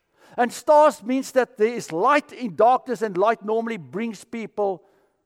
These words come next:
closer to the light, because that's where you want to be if you are afraid. And when your life is falling apart, you are looking for some hope. That's who we are. And when I read this, I, I thought to myself, when I'm standing in the pulpit,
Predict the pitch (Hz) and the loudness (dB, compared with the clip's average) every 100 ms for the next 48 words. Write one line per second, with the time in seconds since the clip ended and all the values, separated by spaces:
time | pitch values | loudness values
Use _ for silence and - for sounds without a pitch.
0 | _ _ _ - 220 196 - 139 165 147 | _ _ _ -4 -2 -2 -6 -16 -12 -8
1 | 139 147 - 160 147 165 165 165 160 151 | -4 -6 -6 -16 -8 -8 -8 -10 -10 -8
2 | 151 127 147 147 143 127 131 - - 175 | -8 -6 -6 -6 -6 -8 -8 -14 -6 -4
3 | 151 131 139 139 139 143 139 127 135 165 | -4 -8 -14 -12 -12 -14 -16 -14 -8 -6
4 | 175 160 - 165 156 147 - 160 151 151 | -6 -8 -14 -12 -10 -10 -8 -8 -8 -10
5 | 156 180 147 151 - 139 120 143 160 _ | -12 -14 -18 -16 -14 -14 -12 -10 -10 _
6 | _ _ _ _ _ _ _ _ _ _ | _ _ _ _ _ _ _ _ _ _
7 | _ - 233 - 190 196 175 170 _ 104 | _ -14 -12 -12 -16 -14 -12 -14 _ -20
8 | - - _ _ _ _ _ _ _ _ | -20 -20 _ _ _ _ _ _ _ _
9 | _ _ _ - 220 220 277 262 254 214 | _ _ _ -4 -2 0 0 4 6 6
10 | 180 269 - 220 - - 214 - 233 240 | 2 -2 2 0 0 -2 -2 0 -4 -2
11 | 269 269 240 233 214 254 233 _ _ _ | -2 -2 -4 -4 -2 -2 -2 _ _ _
12 | _ 190 220 254 311 285 311 285 269 254 | _ -2 0 0 -2 -2 2 2 2 0
13 | 226 - 269 262 | 0 2 0 0